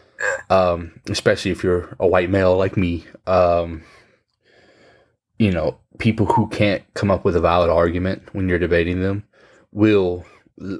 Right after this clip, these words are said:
Speaker 2: quite literally pull the white privilege card out on you and be like, "Well, you have white privilege, so you can't possibly understand what I'm talking about." And when they say that, like, I just wanna face palm,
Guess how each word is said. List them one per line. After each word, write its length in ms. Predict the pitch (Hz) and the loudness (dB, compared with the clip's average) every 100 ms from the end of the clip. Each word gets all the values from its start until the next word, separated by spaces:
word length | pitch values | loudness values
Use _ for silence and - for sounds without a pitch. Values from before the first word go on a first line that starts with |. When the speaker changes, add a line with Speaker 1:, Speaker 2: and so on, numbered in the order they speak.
| - | -6
Speaker 2:
quite 260 | - 151 127 | -2 0 2
literally 300 | 165 110 95 | 2 2 -4
pull 300 | - 143 123 | -2 0 0
the 60 | |
white 260 | 92 110 110 | 0 0 0
privilege 340 | 131 113 95 | -2 -2 -6
card 240 | - 107 98 | -2 0 2
out 160 | 98 | 0
on 220 | 95 95 87 | 0 -4 -8
you 160 | 85 - _ | -14 -16 _
and 120 | 90 92 | -8 -4
be 60 | |
like, 200 | 92 87 | 0 0
"Well, 360 | 107 120 110 98 - - - - - | 2 4 2 -2 -14 -20 -20 -20 -4
you 140 | 113 | 0
have 240 | 131 127 107 | 4 4 4
white 240 | 101 98 | 4 2
privilege, 400 | - 110 92 82 | 0 0 0 -4
so 100 | - | -4
you 140 | 92 104 | -4 -4
can't 320 | - - - | -4 -4 -6
possibly 560 | - 110 123 - 101 98 | -4 -2 -2 0 0 2
understand 440 | 90 - 90 87 | 0 0 0 0
what 100 | 80 | 0
I'm 120 | 78 | 0
talking 360 | - 87 - - | 0 -2 -2 -4
about." 340 | - - - - - _ _ _ _ _ _ _ - _ _ _ _ _ _ _ _ _ _ - | -4 -4 -10 -20 -20 _ _ _ _ _ _ _ -20 _ _ _ _ _ _ _ _ _ _ 0
And 120 | 127 | 2
when 100 | 143 | 4
they 80 | 127 | 2
say 280 | - 151 175 | 2 2 4
that, 300 | 107 - - | 2 0 -6
like, 140 | 95 92 | -6 -4
I 40 | |
just 220 | 101 110 | -4 -2
wanna 140 | 120 85 | -2 0
face 260 | - 131 | 0 -2
palm, 380 | - - 87 - | -4 -6 -6 -10